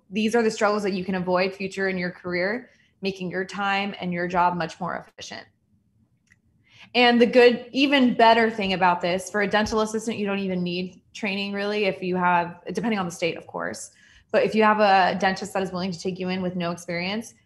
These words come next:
they can train you legally in a lot of states. I know that Missouri, you don't have to have a dental as-, assistant license to, pro-, uh, to assist. Um, there are also really short programs to get trained on this. So you can get trained in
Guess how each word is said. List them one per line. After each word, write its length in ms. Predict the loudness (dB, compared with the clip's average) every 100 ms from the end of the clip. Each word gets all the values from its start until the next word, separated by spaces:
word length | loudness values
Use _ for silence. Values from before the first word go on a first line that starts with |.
| -2
they 100 | 0
can 160 | 0
train 320 | -4 -4 -4 -4
you 360 | -4 -6 -8 _ _ _ _ -4
legally 520 | -4 -2 -2 -4 -6
in 300 | -6 -6 -6 _ _
a 60 | -8
lot 180 | -4 -4
of 80 | -8
states. 460 | -10 -12 -14 -12 -6
I 60 |
know 120 | -2 -2
that 140 | -2
Missouri, 480 | -4 -2 0 0 -2
you 100 | -4
don't 180 | -6 -6
have 240 | -8 -6
to 60 | -6
have 120 | -4
a 60 | -4
dental 420 | -6 -8 -8 -6
as-, 240 | -8 -10 _ -16
assistant 500 | -12 -12 -10 -10 -12 _ _ _ _ -8
license 560 | -6 -4 -8 -12 -12
to, 100 | -12
pro-, 180 | -12 -10 -10 -10
uh, 280 | -10 -10 -12
to 160 | -8 -6
assist. 520 | -6 -8 -12 -14 -20 _ _ _ _ _ _ _ 2
Um, 380 | 2 2 -2 2
there 200 | 2 6
are 280 | 6 6
also 300 | 4 2 0
really 280 | -2 0 0
short 300 | 0 -2 -2
programs 440 | 0 2 2 0 -4
to 60 |
get 180 | -6 -6
trained 340 | -6 -8 -6 -4
on 120 | -2
this. 240 | -2 -2
So 340 | -2 -4 -4 -14 _ _ _ -12
you 140 | -8
can 180 | -6 -4
get 200 | -4 -4
trained 320 | -6 -6 -4
in 260 | -4 -6